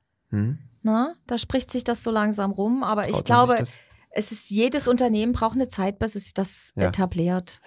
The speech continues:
Speaker 1: Aber was ist Fantreffen? Wo hat das stattgefunden? Und also ist
Speaker 2: Das haben wir hier vorne im Café in Radebeul gemacht, im Café Bellini.
Speaker 1: Mhm.
Speaker 2: Ja.
Speaker 1: Ach so, das war jetzt kein Auftritt?
Speaker 2: Das
Speaker 1: Doch.
Speaker 2: war doch mit Auftritt, mit allem drum und dran. Also ich hab natürlich dann live für meine Fans und für meine, äh, für mein Publikum gesungen.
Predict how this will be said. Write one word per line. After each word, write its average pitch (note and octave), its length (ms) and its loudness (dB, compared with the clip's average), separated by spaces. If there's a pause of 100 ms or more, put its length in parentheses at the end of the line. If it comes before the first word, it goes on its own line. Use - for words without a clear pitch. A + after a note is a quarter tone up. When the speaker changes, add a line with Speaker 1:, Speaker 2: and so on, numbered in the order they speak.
(140)
Speaker 1:
Aber G2+ 100 2
was G2+ 100 4
ist - 200 -4
Fantreffen? F3 520 0
Wo G#2+ 60 2
hat G2 100 0
das G#2 100 0
stattgefunden? G3+ 760 -4
Und A#2 260 -4
also A2 160 -2
ist - 200 -8 (140)
Speaker 2:
Das A#3 200 0
haben F4 100 0
wir E4 80 6
hier C#4+ 200 4
vorne B3 400 2
im A3 200 0
Café C4 520 -2
in A#3+ 100 -2
Radebeul A3+ 560 -2
gemacht, A3+ 380 -2
im G#3 100 -4
Café G#3+ 320 -2
Bellini. B3 540 0 (540)
Speaker 1:
Mhm. B2+ 240 -4 (400)
Speaker 2:
Ja. G#3+ 400 0 (100)
Speaker 1:
Ach - 80 -4
so, C#3+ 140 8
das A#2+ 160 4
war A2+ 80 8
jetzt A2+ 120 4
kein A2 160 2
Auftritt? - 540 0 (380)
Speaker 2:
Das C#4 220 4
Speaker 1:
Doch. F4+ 80 6
Speaker 2:
war D#4 80 6
doch - 180 0
mit G4 180 -4
Auftritt, F4 440 0
mit F4+ 120 -8
allem C4 240 -2
drum D4 180 -10
und D4 160 -10
dran. F#3 200 -4
Also F#3 180 -4
ich G3+ 140 -4
hab A3+ 80 0
natürlich A#3+ 320 0
dann A3+ 160 2
live F#3+ 240 2
für D4 100 2
meine A3+ 260 2
Fans G#3 440 2
und A#3 100 2
für A#3+ 100 -4
meine, G3 720 0
äh, F#3+ 60 -14
für A3+ 100 -2
mein G#3+ 180 2
Publikum B3 500 -2
gesungen. A#3+ 320 0